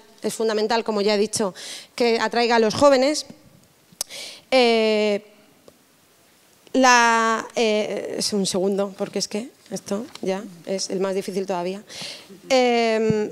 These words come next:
la ver-, la verdadera batalla, como he dicho, va, se va a librar en, en el tramo de los jóvenes, va a ser fundamental. Y en esto quiero acabar con algo positivo. Eh, Pedro Sánchez tiene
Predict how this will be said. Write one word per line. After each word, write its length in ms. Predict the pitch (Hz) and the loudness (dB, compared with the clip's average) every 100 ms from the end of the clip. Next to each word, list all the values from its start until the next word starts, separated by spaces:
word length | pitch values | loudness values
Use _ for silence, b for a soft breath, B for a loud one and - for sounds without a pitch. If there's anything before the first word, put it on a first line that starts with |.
| - | -2
la 160 | 262 | 0
ver-, 240 | 247 240 233 | 0 -4 -2
la 120 | 254 | 2
verdadera 460 | 240 233 226 254 269 | 4 4 4 4 6
batalla, 520 | 247 226 277 277 247 | 4 4 6 6 2
como 200 | 240 233 | 0 0
he 60 | 233 | 2
dicho, 320 | 240 - 226 | 0 0 0
va, 100 | 214 | 0
se 140 | 214 | 0
va 340 | 208 214 202 240 - | 2 2 0 -4 -6
a 100 | 214 | 0
librar 320 | 202 208 226 | 2 4 2
en, 320 | 214 202 196 - 571 | 2 0 0 -4 -6
en 180 | 208 196 | -2 0
el 140 | 190 | 0
tramo 260 | 202 220 208 | 0 0 2
de 220 | 196 196 | 2 2
los 180 | 190 196 | 0 0
jóvenes, 540 | 247 247 269 294 294 220 | 0 2 2 2 0 -2
va 40 | |
a 40 | |
ser 140 | 196 208 | -2 -2
fundamental. 720 | 220 202 196 190 214 262 285 B B B B | 0 0 2 2 4 2 0 B B B B
Y 360 | - 311 339 - - - | 2 4 2 -2 -16 -2
en 180 | 240 262 | 2 2
esto 320 | 294 - 302 | 0 0 0
quiero 160 | 269 254 | 2 2
acabar 240 | 247 254 | 4 2
con 140 | 247 | 4
algo 180 | 233 214 | 2 2
positivo. 540 | 208 208 208 190 165 - - - | 0 -2 0 -2 -2 -8 -12 -4
Eh, 180 | 220 214 | -2 0
Pedro 260 | 254 247 | 2 2
Sánchez 360 | 262 294 277 294 | 2 0 0 -2
tiene 640 | - 254 262 269 226 208 | 0 2 2 2 0 -2